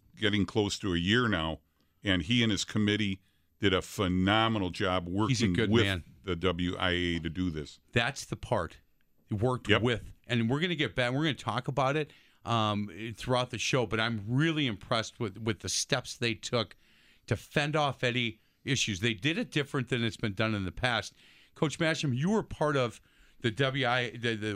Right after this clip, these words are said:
Speaker 2: the wisa and W I A coming together. Um, w-, was that a, that was a tough putt for you guys. It, it wasn't, you know, one conversation you guys decided to get this done,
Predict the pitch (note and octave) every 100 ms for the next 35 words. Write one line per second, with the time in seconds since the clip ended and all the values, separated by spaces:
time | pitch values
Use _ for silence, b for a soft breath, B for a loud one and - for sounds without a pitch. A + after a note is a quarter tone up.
0 | G2+ G2 A2 C#3+ C#3 D3+ C3 B2 b b
1 | - B2 G2+ C3 B2 C3 A#2 A#2 A2 -
2 | C3+ B2+ G#2 B2 A#2+ A#2 G2+ b b b
3 | b - A#2+ A#2 A2+ A2 b b - C#3
4 | C3+ C3+ D3 G#3 B3 - - C#3 C#3+ E3
5 | G#3 E3+ - - - C#3 - - G#3 A3+
6 | - E3 G#2 G#2 G#2 A#2+ B2 C3+ C#3+ F3+
7 | F#3 C3 b b b - D3+ A#2+ C#3+ D3+
8 | D3 C3+ B2 - C3+ C#3 C#3+ A2+ A2 A2
9 | A2 - - B2 A2+ A2 A2 - F#2+ -
10 | D#3 C3